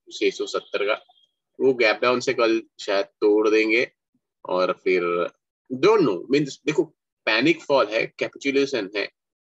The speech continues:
तो उसमें तो कितना भी fall आ सकता है। और आप Nifty के देखोगे stock, अगर मीन्स Reliance देखो, अ,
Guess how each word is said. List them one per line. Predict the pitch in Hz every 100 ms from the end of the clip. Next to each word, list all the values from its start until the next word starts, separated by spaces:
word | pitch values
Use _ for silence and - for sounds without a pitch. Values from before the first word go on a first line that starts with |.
| _ -
तो | - _ - 151 196
उसमें | 180 131 - 160
तो | 196 214 190 -
कितना | - 120 131
भी | 151
fall | 151 - 95
आ | 90 -
सकता | - _ - -
है। | -
और | 131 151 - _ _ _ _ -
आप | 104 127 107
Nifty | 98 - 123
के | 139
देखोगे | 123 95 - 117 107
stock, | - 98 87 82 -
अगर | 82 - 98 92 95
मीन्स | 95 92 92 -
Reliance | 101 117 120 101 -
देखो, | 90 - 95 92
अ, | - 95 87